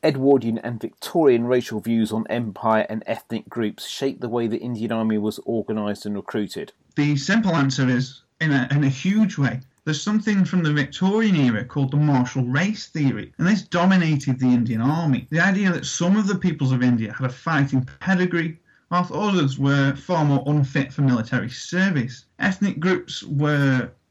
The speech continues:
Speaker 2: marginalised, uh, en masse. For example, the, the Bengalis are famous fighters. The Bengal Lancers, for instance, are a well-known group within the Indian Army. Yet from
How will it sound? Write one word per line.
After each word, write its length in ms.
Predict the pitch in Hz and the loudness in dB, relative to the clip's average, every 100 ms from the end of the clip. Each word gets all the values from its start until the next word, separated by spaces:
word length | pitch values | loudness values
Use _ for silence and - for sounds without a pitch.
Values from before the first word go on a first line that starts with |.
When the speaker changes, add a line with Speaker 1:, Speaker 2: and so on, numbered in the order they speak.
| - | 0
Speaker 2:
marginalised, 1120 | 165 180 208 208 190 156 135 113 127 131 - - | 2 4 4 2 2 2 2 2 -2 -4 -16 -8
uh, 320 | 127 127 135 - | -2 0 0 -2
en 240 | 143 127 | 0 4
masse. 520 | 143 190 156 - - _ - | 4 2 0 -8 -16 _ -8
For 160 | 165 | -2
example, 680 | 160 139 185 180 180 151 127 | -2 0 0 0 0 0 0
the, 360 | 131 151 147 135 | 0 0 2 0
the 80 | 139 | 0
Bengalis 720 | 139 147 135 135 196 180 135 | 0 2 2 2 2 2 2
are 340 | 131 131 123 - | 2 2 0 -4
famous 760 | - - 147 135 123 127 - - | -10 -2 2 2 2 -2 -8 -16
fighters. 680 | - 175 180 - 185 180 - _ _ - | -6 0 0 2 0 0 -4 _ _ -6
The 80 | 139 | -2
Bengal 500 | 139 143 135 127 127 | 2 2 2 2 2
Lancers, 460 | 170 180 - 180 | 2 2 0 -2
for 100 | - | -2
instance, 400 | 170 156 165 131 | -4 -2 -4 -2
are 140 | 135 - | -2 -2
a 140 | 139 | 0
well-known 960 | 135 143 143 139 135 127 123 120 135 - _ - | 2 4 4 4 4 4 2 2 0 -4 _ -6
group 300 | 139 139 131 - | 0 2 0 -2
within 320 | 139 127 123 | 0 2 4
the 160 | 123 123 | 4 4
Indian 220 | 113 120 | 2 0
Army. 460 | 131 185 185 123 131 - | 0 2 0 -2 -4 -4
Yet 280 | 196 - | -4 -4
from 720 | - 196 196 175 165 139 135 | -8 -4 0 2 4 2 0